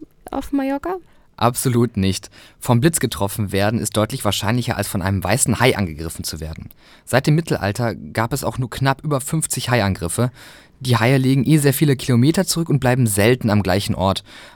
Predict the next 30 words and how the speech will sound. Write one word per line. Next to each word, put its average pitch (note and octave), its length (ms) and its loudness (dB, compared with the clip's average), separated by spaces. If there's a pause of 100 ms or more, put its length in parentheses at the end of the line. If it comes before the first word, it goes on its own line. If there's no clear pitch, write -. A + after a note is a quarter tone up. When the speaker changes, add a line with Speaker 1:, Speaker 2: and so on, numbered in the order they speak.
(120)
Speaker 2:
Außerdem D3 360 2
sollten B2+ 260 0
die A#2+ 60 2
Rollen A2+ 340 4
eher A2 180 2
vertauscht - 560 0
sein. E2 240 -4 (300)
Der G2+ 140 2
Hai D3 180 4
sollte A2 280 -2
viel D#3+ 180 0
mehr C3+ 200 0
Angst B2 220 -2
vor B2+ 80 -4
den G2+ 100 2
Menschen G2 340 0
haben, F#2+ 280 -4
denn A2 340 -2 (280)
Experten D#3+ 600 -2
und C3+ 140 -4
Expertinnen C3 720 -2
meinen, A2+ 280 0
der A2+ 100 0
Mensch B2 240 -2
hätte D3+ 180 -6
die B2 120 -4
Nahrungsgrundlage C#3 800 -4
des A#2+ 180 -6
Haies C#3 260 0
zerstört. - 480 -10